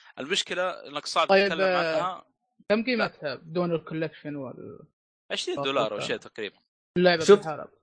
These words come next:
Speaker 3: آه، ترى إذا تبي تشتري اللعبة من المتجر ترى سعرها مرة رخيص. آه، سعرها غالي إذا أنت تبي تشتريها نسخة فيزيكال.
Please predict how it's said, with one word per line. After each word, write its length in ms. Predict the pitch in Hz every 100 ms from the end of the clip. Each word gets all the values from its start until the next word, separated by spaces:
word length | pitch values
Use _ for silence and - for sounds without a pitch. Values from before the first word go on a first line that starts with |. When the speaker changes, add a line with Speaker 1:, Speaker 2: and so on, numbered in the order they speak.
| _ -
Speaker 3:
آه، 200 | 143 131
ترى 280 | - 170 165
إذا 200 | 165 160
تبي 200 | 165 160
تشتري 360 | 214 - 160
اللعبة 400 | 147 165 160 131
من 160 | 120 123
المتجر 440 | 127 156 156 139
ترى 400 | 139 135 127 127
سعرها 360 | 127 160 135 117
مرة 280 | 131 135 117
رخيص. 500 | 113 107 92 - _ _ _ _ -
آه، 80 | 101
سعرها 840 | 113 175 160 151 143 131 120 87 113
غالي 520 | 143 175 175 190 165
إذا 120 | 135
أنت 140 | 127
تبي 140 | - 135
تشتريها 580 | 131 - 139 139 131 123
نسخة 800 | 139 - 123 113 104 101 95 95
فيزيكال. 580 | 131 117 98 98 -